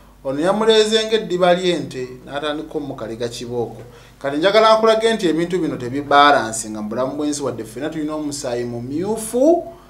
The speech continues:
ate era tussa omukka gwe gumu. Ayita ku nnamba,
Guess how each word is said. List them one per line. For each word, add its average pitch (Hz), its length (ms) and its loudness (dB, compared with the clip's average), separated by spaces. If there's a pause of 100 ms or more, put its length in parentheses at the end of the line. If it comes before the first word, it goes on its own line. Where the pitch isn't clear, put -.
(220)
ate 120 280 -2
era 156 160 4
tussa 139 320 -6
omukka 131 400 -6
gwe 92 380 -14
gumu. 143 440 -2 (840)
Ayita 240 340 0
ku 262 140 -2
nnamba, 294 640 0